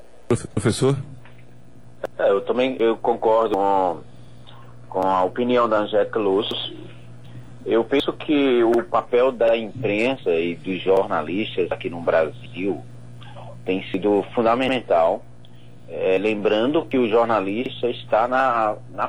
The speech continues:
Speaker 2: frente, um serviço essencial, corre seus riscos, e mesmo assim precisa estar nas ruas ou em casa, mas fazendo essa cobertura jornalística que é essencial, porque é uma cobertura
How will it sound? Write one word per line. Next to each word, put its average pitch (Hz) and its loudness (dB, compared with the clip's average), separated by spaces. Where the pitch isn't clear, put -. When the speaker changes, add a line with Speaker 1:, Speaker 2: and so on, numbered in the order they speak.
Speaker 2:
frente, 113 -2
um 87 -8
serviço 117 0
essencial, 90 2
corre 127 2
seus 101 -4
riscos, - -8
e 101 0
mesmo 127 2
assim - -2
precisa 107 -2
estar 95 2
nas 80 -6
ruas 87 2
ou 85 0
em 95 -4
casa, 92 2
mas 95 -2
fazendo 98 0
essa 98 4
cobertura 95 0
jornalística 95 0
que 104 0
é 101 4
essencial, 101 2
porque - -8
é 101 6
uma 110 2
cobertura 104 0